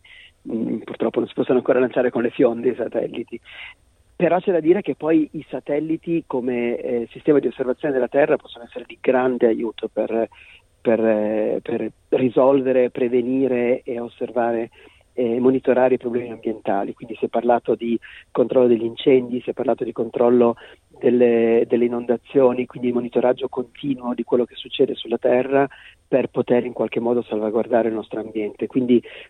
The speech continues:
se c'è inizialmente un costo ambientale dovuto al, all'energia che viene, deve essere necessariamente investita nel, nel lancio di satelliti, nell'attivazione di queste costellazioni che ci stanno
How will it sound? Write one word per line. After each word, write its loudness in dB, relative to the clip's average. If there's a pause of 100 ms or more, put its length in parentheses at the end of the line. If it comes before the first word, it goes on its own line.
(200)
se 4
c'è 2
inizialmente -2
un -4
costo 0
ambientale 0
dovuto -4 (460)
al, 2
all'energia 2
che 2
viene, -2
deve 0
essere -6
necessariamente -10
investita -2 (500)
nel, 6
nel 0
lancio 2
di 0
satelliti, 2
nell'attivazione 0
di -10
queste -6
costellazioni -2
che -20
ci -20
stanno -4